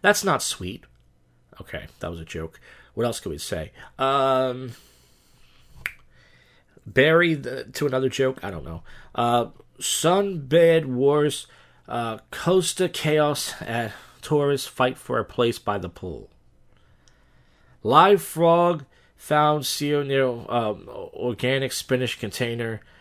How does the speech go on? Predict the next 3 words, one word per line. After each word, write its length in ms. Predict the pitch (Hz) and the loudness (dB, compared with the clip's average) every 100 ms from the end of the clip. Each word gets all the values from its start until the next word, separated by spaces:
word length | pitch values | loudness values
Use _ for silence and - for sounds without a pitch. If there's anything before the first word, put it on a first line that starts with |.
| _ _ - | _ _ -4
by 440 | 110 113 107 101 - _ _ _ - - _ - | -2 0 0 -2 -6 _ _ _ -20 -20 _ -12
Southfield 800 | - - 139 135 131 135 127 101 | -6 2 2 2 0 2 2 2
woman. 400 | 113 104 69 | -6 -6 -10